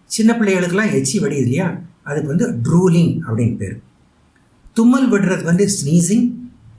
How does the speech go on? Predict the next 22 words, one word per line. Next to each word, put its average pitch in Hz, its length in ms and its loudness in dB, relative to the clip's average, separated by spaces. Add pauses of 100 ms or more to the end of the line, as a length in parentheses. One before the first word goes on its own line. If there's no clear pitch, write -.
(280)
அது 165 220 -2
பிறகு 202 240 0
புகைச்சல் 233 600 -4
பண்றது 160 300 -2
வந்து 160 360 -2
காஃபிங். 233 520 -2 (1040)
ஆ, 156 160 -2
புரை 254 460 0
ஏறுவது 180 380 0
வந்து 220 320 0
ஆஸ்பிரேட். 156 600 -2
இதை 165 180 0
தெரிஞ்சு 175 360 2
வச்சுக்கோங்க, 120 460 -4 (120)
நிறையா 156 220 0
கேள்விப்பட்டிருக்க 160 680 -2
மாட்டீங்க. 160 500 -2 (320)
புரை 233 300 0
ஏறுறது 180 240 0
வந்து 196 400 0
ஆஸ்பிரேட் 135 580 -2 (220)
அப்படின்னு. 110 320 -6